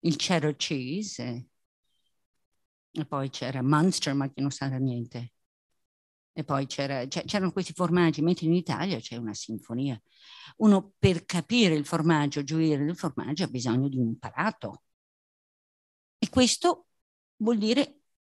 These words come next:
acquisire l'abitudine, ma anche la mente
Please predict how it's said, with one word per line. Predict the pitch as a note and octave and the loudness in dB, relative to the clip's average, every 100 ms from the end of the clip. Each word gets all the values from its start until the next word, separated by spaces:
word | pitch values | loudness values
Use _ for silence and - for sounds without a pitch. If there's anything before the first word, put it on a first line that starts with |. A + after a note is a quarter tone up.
| _ - | _ -8
acquisire | - A3+ A3 G#3 | -2 2 4 6
l'abitudine, | G3+ E3+ E3 B3+ C4+ C3+ C3 C3 C#3+ - _ _ _ _ - | 4 2 0 0 0 2 -2 -2 -8 -14 _ _ _ _ 0
ma | F#3+ | 6
anche | E3+ G#3+ | 6 6
la | A3 | 4
mente | G3+ D#4+ - - - | 6 8 6 2 -10